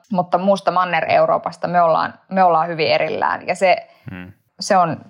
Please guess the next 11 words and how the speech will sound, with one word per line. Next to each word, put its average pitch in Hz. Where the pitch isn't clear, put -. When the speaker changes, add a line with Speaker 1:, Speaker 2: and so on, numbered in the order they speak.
Speaker 1:
tai 170
se, 185
se -
itselleni 160
tästä -
taas -
muistui 170
ihan 170
uudella 156
tavalla 147
mieleen. -